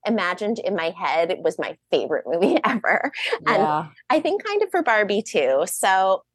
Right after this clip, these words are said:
Speaker 1: but some, a lot of that is just what I'm bringing to it. We can't bring the, um, blame the film world, but I enjoyed Barbie. I think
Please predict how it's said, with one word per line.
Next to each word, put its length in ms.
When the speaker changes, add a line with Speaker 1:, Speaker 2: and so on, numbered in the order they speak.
Speaker 1:
but 160
some, 160
a 60
lot 220
of 60
that 200
is 100
just 200
what 140
I'm 200
bringing 400
to 140
it. 160
We 120
can't 260
bring 360
the, 140
um, 260
blame 220
the 80
film 220
world, 260
but 160
I 420
enjoyed 560
Barbie. 440
I 80
think 280